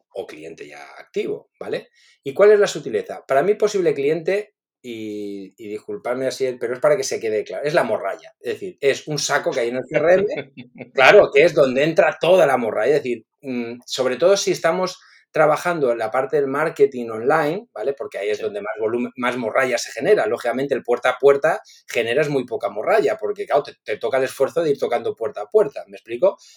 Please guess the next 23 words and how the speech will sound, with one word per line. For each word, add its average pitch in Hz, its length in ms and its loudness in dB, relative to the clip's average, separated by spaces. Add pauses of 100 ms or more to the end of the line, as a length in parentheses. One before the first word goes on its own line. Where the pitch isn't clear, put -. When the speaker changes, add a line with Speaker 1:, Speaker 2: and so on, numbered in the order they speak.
(160)
Speaker 1:
En 135 180 -4
una, 160 300 0
en, 135 240 -2
en 127 120 -6
alguien 143 280 0
que 147 140 2
no 147 100 2
haga, 143 320 2 (340)
eh, 135 240 0
que 131 120 -4
no 131 100 -2
tenga 139 220 -2
una 135 180 0
web, 139 400 6
donde 120 280 -6
tenga 131 260 -4
una 127 160 -4
actividad 123 440 -4
web, 127 240 0
que 107 120 -6
no 113 160 -6
lo 123 120 -2
haga, 127 300 0